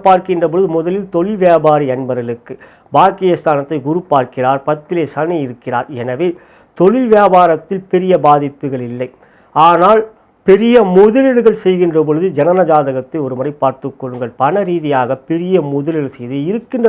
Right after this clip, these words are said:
தொழிலை விட்டு வேறு தொழில் துவங்குவதாக இருந்தால் மிகவும் கவனம் தேவை. இருக்கிற தொழிலிலே எவ்விதத்திலும் பாதிப்பு இருக்காது, வியாபாரத்தில் பாதிப்பு இருக்காது. ஆனால் புதிய தொழில், புதிய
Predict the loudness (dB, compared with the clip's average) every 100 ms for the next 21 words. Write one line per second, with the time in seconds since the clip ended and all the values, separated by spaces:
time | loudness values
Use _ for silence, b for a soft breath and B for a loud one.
0 | -2 -6 -6 -8 -10 -12 -8 -6 0 4
1 | 6 4 0 -2 -4 -6 -6 -4 0 0
2 | 0 -2 -4 -4 -8 -8 -6 -6 -4 -2
3 | -2 -4 -8 -12 -12 -12 b b b b
4 | b -4 -2 -2 0 2 4 2 0 0
5 | 0 0 -2 -4 -2 -2 2 0 0 -8
6 | -12 -6 -4 -2 -4 -6 b b b 2
7 | 4 4 2 -4 -4 0 0 -2 -8 -10
8 | -6 -4 -4 -2 0 -2 -4 -2 -2 -4
9 | -8 -8 -12 -14 b b b -4 -2 0